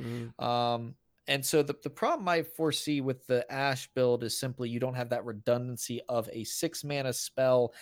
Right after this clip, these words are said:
Speaker 2: that summons a creature like you do with Remembrance
Speaker 1: Yeah.
Speaker 2: and the Innovation. Um, so you're really banking on, uh, either, you know, triggering that six mana spell later in the game, like, not always triggering on turn three, which is fine.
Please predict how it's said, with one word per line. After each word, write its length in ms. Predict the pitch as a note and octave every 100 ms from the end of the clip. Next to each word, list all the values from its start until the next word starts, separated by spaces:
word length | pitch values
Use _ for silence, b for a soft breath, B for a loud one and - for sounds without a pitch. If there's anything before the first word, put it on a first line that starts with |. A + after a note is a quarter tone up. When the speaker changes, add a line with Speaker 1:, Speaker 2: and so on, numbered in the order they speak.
| B B
Speaker 2:
that 180 | A#2
summons 500 | - - C#3 C3 B2
a 60 | A2
creature 580 | - - D#3 C3+ - G#2+
like 220 | G#2+ G#2+
you 60 | A#2
do 120 | A#2+
with 180 | A2 A#2
Remembrance 680 | A2+ A#2 A#2 A2+ A2+ -
Speaker 1:
Yeah. 180 | A#2 A2
Speaker 2:
and 160 | G#2+ G#2+
the 280 | A2 A2 -
Innovation. 640 | G#2+ A2+ A#2+ A2 G#2+ G2+ - B B B
Um, 240 | A2+ A2+ A2
so 140 | B2+
you're 140 | B2
really 360 | A#2+ D3 D3+ C3+
banking 640 | A#2 C3 C3 C3 C3 B2 -
on, 580 | - A#2 A2+ A2+ A2+ A2+ _ _ _ _ _ B2
uh, 260 | A#2 A2 -
either, 400 | C3 B2 A#2 A2+ _ _ _ D3+ D3
you 140 | D3+ A#2+
know, 80 |
triggering 580 | A2 - E3+ D#3 D#3+ D3+
that 220 | C#3+ B2+ -
six 260 | D3 -
mana 140 | C#3 B2+
spell 480 | - C3 C3 - - - _ _ -
later 440 | A#2+ A#2+ A#2+ C3+
in 80 | D3
the 80 | D3
game, 260 | C#3+ D#3+ D3
like, 200 | A#2+ A#2+
not 200 | A#2 -
always 360 | B2+ A#2+ A#2
triggering 400 | - B2+ A#2+ A2+
on 60 | G#2+
turn 220 | - A#2+
three, 180 | C3+ D3+
which 180 | D3 -
is 120 | A2+
fine. 520 | - A2 A2 C3+ E3